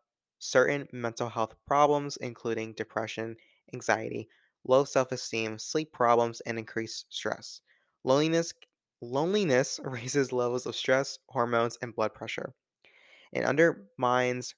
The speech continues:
regulation of the circularity, oh, circulatory,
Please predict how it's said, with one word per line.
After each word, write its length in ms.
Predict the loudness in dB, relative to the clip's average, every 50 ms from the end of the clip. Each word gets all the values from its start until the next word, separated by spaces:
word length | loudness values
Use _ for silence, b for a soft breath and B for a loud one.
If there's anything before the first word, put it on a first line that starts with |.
| _
regulation 640 | -6 -6 -4 -2 2 2 2 2 2 0 -2 -2 -4 -4
of 380 | -4 0 0 2 2 0 -2
the 200 | -4 -4 -2 -2
circularity, 920 | -2 -4 -4 -4 -4 0 2 2 4 4 4 2 2 0 -2 -2 -4 -6 -10 -18 _ _ _ _ _ -8
oh, 180 | -8 -8 -8 _ _ _ _ _
circulatory, 1000 | -12 -8 -6 -6 -4 -2 -4 -6 -6 -8 -6 -4 -2 0 2 0 0 -2 -4 -6